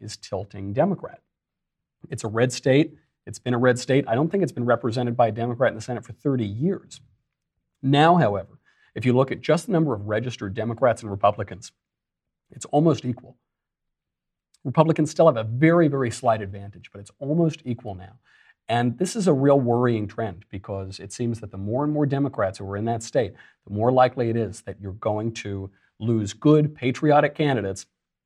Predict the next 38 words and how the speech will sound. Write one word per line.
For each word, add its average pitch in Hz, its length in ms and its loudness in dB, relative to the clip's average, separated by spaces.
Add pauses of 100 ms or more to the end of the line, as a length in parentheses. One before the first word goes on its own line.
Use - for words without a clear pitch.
(440)
like 117 180 2
Martha 117 320 4
McSally, 139 640 4 (440)
you 135 160 2
know, 90 260 -4 (480)
first 175 300 2
female 147 320 4
pilot 117 320 4
to 120 80 -12
fly 110 240 -2
in 104 80 -6
combat, 101 460 -6 (340)
and 110 160 -2
you're 104 80 -4
going 110 320 -6
to 113 120 -10
get 113 260 -4
someone 107 280 -8
who 107 260 -10
literally 123 680 0
is 117 160 -8
supporting 107 680 -4 (300)
the 110 80 -8
Taliban. 98 560 0 (340)
Even 233 300 6
John 156 280 6
McCain, 110 380 -4
I - 40 -20
mean, 107 160 -6
say 135 200 2
what 135 180 2
you 131 60 -2
will 117 200 2
about 101 180 0
his 101 120 -8
politics, 104 560 0
which 98 200 -12
were 98 140 -6